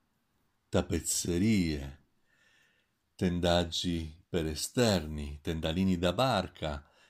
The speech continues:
e anche vele strappate. Saltuariamente fa borsette e sandali ex novo. È pur vero che i miei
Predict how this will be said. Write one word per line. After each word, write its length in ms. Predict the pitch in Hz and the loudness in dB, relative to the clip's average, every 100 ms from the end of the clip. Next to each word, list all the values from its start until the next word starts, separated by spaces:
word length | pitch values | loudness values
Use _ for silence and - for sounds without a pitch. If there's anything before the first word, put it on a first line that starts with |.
| - | -4
e 80 | - | 0
anche 320 | 98 95 98 | 2 2 2
vele 220 | 87 82 | 4 2
strappate. 880 | - 87 80 - 73 69 - 67 - _ _ _ _ _ _ _ _ _ - _ _ _ _ _ _ _ _ _ | 0 -4 -4 -4 -4 -6 -10 -12 -14 _ _ _ _ _ _ _ _ _ -18 _ _ _ _ _ _ _ _ _
Saltuariamente 1160 | - - 135 127 127 123 131 143 92 78 - 92 | -8 0 2 2 4 6 8 8 6 2 0 0
fa 200 | - 104 | 2 2
borsette 920 | 104 120 - - 76 - - 82 - _ _ - | 4 4 4 2 -2 -6 -10 -10 -10 _ _ -8
e 140 | 98 | -4
sandali 640 | - - 80 80 80 82 | -2 -2 -2 -2 -4 -2
ex 300 | 80 69 - | -4 -4 -6
novo. 500 | 92 71 64 65 65 _ _ _ _ _ _ - - - - | -4 -4 -4 -8 -14 _ _ _ _ _ _ -20 -20 -18 2
È 100 | 131 | 2
pur 220 | 147 143 | 6 8
vero 240 | 120 - 117 | 8 8 6
che 140 | 101 | 4
i 60 | 92 | 6
miei 320 | 98 95 | 6 4